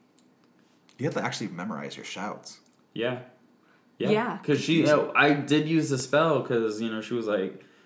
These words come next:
Speaker 2: you know, "You could use your, you could use your hands as a weapon, or you can use a spell." And I said, "Use a spell," and it was, like, a random spell. I'm like, "Oh,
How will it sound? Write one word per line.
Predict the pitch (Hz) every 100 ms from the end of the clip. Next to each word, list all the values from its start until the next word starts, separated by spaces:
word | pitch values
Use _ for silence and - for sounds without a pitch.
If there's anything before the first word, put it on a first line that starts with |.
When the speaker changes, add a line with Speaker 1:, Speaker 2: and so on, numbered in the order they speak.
| _
Speaker 2:
you | 117 110
know, |
"You | 104
could | 104 95
use | 107 110 104
your, | 107 98 95
you | 95 104
could | 104 104
use | 101
your | -
hands | - 113 117 117 104
as | 95 95
a |
weapon, | 95 131 143 156 165 170 -
or | 110 107
you | 104
can | 113
use | 104 92
a |
spell." | - - - 127 101 - - -
And | 113
I | 123
said, | 120 113
"Use | 127 120
a | 101
spell," | - - 131 123 98 95 - -
and |
it | 120
was, | 107 113
like, | 107
a |
random | 104 101 104 104 104
spell. | 98 - 113 107
I'm | 104
like, | 104 - _ _ _ _ _ _ - _ _
"Oh, | 120 107 95